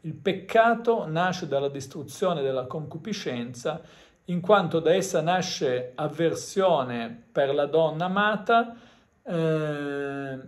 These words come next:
avversio-, dall'avversione e dall'offuscamento, e da questo nasce, eh, la perdita del proprio vajra con confusione mentale continua. La mente delusa da tutto ciò diventa privo di piacere,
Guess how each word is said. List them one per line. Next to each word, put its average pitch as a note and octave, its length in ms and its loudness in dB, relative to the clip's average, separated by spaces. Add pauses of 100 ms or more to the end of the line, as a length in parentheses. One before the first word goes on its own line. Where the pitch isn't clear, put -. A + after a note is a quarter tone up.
(180)
avversio-, E3+ 1120 4
dall'avversione E3 1200 2
e D#3+ 60 -10
dall'offuscamento, E3+ 1400 -2 (340)
e E3+ 100 -4
da G#3 180 6
questo E3+ 760 -2
nasce, D#3+ 720 -2
eh, D3 840 -6 (100)
la E3 160 4
perdita D#3+ 680 2
del D#3 220 0
proprio D#3+ 680 0
vajra D#3+ 640 2
con D3+ 300 -4
confusione D3 920 -2
mentale D3 800 0
continua. D#3+ 760 -10 (480)
La D#3+ 100 0
mente F3 400 4
delusa E3 440 2
da C#3 100 2
tutto E3 320 -4
ciò G3 300 2
diventa E3 500 -2
privo D#3+ 760 -4
di E3+ 120 -10
piacere, D#3+ 880 -4